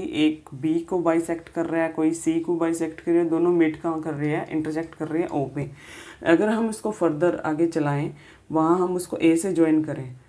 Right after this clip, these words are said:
ठीक है, ए से ज्वाइन कर दिया। उसके बाद हमें क्या दिखाना था? जो हमारे पास ये लाइनें हैं, ओ ए जो bisector हैं वो दोनों क्या होंगे? Equal। और एक क्या दिखाना था? जो ओ ए, एक और है line जो हमने ज्वाइन की थी,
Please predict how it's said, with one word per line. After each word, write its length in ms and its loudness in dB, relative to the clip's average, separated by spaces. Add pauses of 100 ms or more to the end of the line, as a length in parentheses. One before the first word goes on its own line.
(260)
ठीक 160 -4
है, 140 -2
ए 80 2
से 140 2
ज्वाइन 260 2
कर 100 -4
दिया। 220 -6
उसके 260 -4
बाद 160 -2
हमें 200 -2
क्या 180 2
दिखाना 440 0
था? 40 -2
जो 160 0
हमारे 300 0
पास 260 -4
ये 100 -2
लाइनें 360 0
हैं, 240 -8 (400)
ओ 280 6
ए 280 4
जो 180 2
bisector 560 -2
हैं 140 -2
वो 140 0
दोनों 260 0
क्या 240 -2
होंगे? 240 2
Equal। 440 -2 (420)
और 180 2
एक 160 0
क्या 180 -2
दिखाना 360 0
था? 140 -2
जो 260 -4
ओ 300 2
ए, 220 2 (140)
एक 220 2
और 140 0
है 240 2
line 260 4
जो 140 2
हमने 180 2
ज्वाइन 280 0
की 180 -4
थी, 280 -10